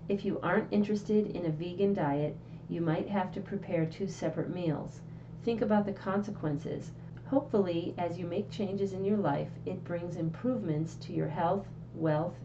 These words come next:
and overall well-being. When we want to experience success in our lives and make changes from where we are today, we need to incorporate new habits into our lives.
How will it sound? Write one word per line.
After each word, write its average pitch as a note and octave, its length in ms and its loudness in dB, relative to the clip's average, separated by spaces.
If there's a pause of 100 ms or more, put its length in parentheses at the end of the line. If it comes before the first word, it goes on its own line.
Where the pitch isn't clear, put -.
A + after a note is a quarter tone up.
and E3 160 -4
overall E3+ 580 2
well-being. D3+ 760 0 (920)
When C4+ 220 6
we G4 100 10
want F#3+ 360 6
to - 120 0
experience E3 720 2
success G3 480 -2
in G#3+ 80 4
our G#3 140 6
lives D3 460 0
and D#3 140 2
make F#3+ 180 0
changes F#3+ 480 2
from D#3+ 380 0
where D#3 200 4
we A3 120 4
are A3 120 2
today, C#3+ 640 2 (380)
we F#3+ 120 -2
need C4+ 260 6
to B3+ 180 2
incorporate F3+ 640 2
new F#3 180 2
habits F3 480 0
into E3 320 -4
our D#3 140 2
lives. E3 540 0